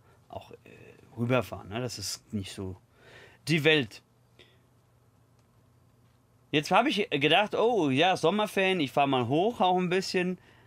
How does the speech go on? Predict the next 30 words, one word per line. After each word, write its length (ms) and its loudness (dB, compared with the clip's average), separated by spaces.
äh, 80 -2
weil 520 2
mir 360 0
war 100 2
es 80 -6
hier 100 -4
unten 260 -4
zu 380 -4
heiß. 460 0
Ich 120 -8
meine, 200 2
ich 100 -2
mag 240 2
eigentlich 280 2
den 120 -2
Sommer, 360 -2
aber 300 2
nicht, 260 -4
wenn 140 -2
ich 160 -4
unter 260 -2
dem 160 -4
Dach 240 -2
nur 100 -6
die 80 -6
ganze 240 -6
Zeit 100 -12
bin. 200 -6
Und, 420 0
äh, 580 0